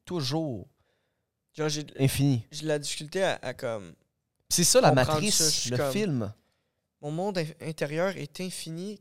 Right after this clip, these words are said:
Speaker 2: comme le monde extérieur. Genre, je regarde à l'extérieur, je suis comme, « Ok, ça, c'est, c'est peut-être infini, c'est peut-être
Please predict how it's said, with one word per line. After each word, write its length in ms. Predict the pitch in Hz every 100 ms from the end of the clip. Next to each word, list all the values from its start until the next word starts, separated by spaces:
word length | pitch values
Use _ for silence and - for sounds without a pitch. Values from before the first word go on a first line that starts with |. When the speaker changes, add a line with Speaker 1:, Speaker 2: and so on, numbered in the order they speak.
| -
Speaker 2:
comme 260 | 220 220
le 80 | 190
monde 240 | 170 190
extérieur. 500 | 170 - 165 170 226
Genre, 140 | 214 196
je 80 | 180
regarde 300 | 170 208 208
à 40 |
l'extérieur, 480 | 170 165 175 160 180
je 40 |
suis 80 | 214
comme, « 160 | - 135 -
Ok, 20 | 139
ça, 140 | 185
c'est, 320 | - 143 139 - _ _ _ _ _
c'est 140 | -
peut-être 400 | - 359 381 381
infini, 300 | 247 - 240
c'est 140 | 196 269
peut-être 420 | 320 320 294 -